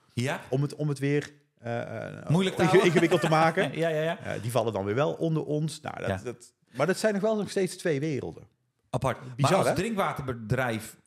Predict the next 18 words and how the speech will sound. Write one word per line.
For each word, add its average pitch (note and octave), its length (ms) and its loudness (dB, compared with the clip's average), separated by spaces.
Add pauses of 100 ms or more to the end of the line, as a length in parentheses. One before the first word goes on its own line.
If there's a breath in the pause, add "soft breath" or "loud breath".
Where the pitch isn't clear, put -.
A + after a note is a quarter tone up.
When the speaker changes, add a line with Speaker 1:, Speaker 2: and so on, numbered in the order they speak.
(260)
Speaker 1:
heb B2 260 -2
ik B2 120 -4
wel A2+ 160 0
de B2 80 -2
mogelijkheid B2 600 -4
volgens C3 200 -12
mij C3 200 -2
om A2+ 180 -8
aan D#3 220 -6
te A2+ 100 -12
sluiten F#2 400 -8
op G#2+ 120 -12
jullie F#2+ 260 -6
s-, - 500 -12
of A#2 120 -6
zeggen A2 260 -4
jullie, G#2+ 200 -2
"Nee, A2 180 -4